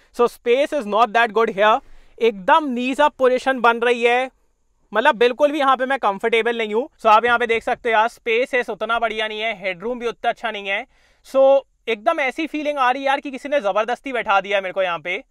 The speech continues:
So anyone above five feet cannot be comfortable in this row। छोटे बच्चे जो strictly small kids होते हैं ना,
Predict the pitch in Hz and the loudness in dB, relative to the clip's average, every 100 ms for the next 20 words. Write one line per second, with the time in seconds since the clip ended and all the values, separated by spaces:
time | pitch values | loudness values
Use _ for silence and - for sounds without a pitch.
0 | _ _ _ 285 359 349 - 202 226 320 | _ _ _ 0 0 0 -6 -8 -6 -4
1 | 320 311 262 285 302 - 202 240 - 254 | -2 -2 0 0 0 0 0 0 -8 -10
2 | 247 302 _ _ _ _ _ 262 254 208 | -8 -10 _ _ _ _ _ -4 -4 -6
3 | 190 220 277 269 254 214 202 233 220 208 | -2 0 0 -2 -4 -4 -4 -6 -4 -4
4 | 220 233 247 _ _ - 220 254 254 240 | -4 -6 -8 _ _ -10 -8 -2 -2 -2
5 | 190 196 220 _ _ _ _ - - 214 | -6 -4 -4 _ _ _ _ -20 -6 0
6 | 254 311 302 277 - 294 294 - - 269 | 0 0 0 -2 -2 -2 -2 -2 -4 -4
7 | - 269 339 - - 190 240 277 - 254 | -4 -8 -10 -12 -10 -2 0 -2 -2 -4
8 | 214 233 190 226 185 185 | -4 -8 -4 -4 -2 -6